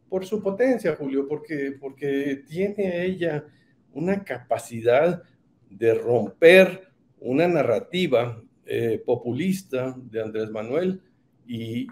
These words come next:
y derrotar a sus corcholatas. Es la que tiene esa, esa potencia.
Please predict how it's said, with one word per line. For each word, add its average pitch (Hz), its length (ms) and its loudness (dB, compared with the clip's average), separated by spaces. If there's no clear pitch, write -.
y 117 120 -4
derrotar 127 920 -2
a 117 80 -6
sus 131 240 -12
corcholatas. 170 1000 -6
Es 185 280 -10
la 196 240 2
que 165 100 -4
tiene 190 440 0
esa, 202 260 0
esa 190 440 -2
potencia. 185 720 0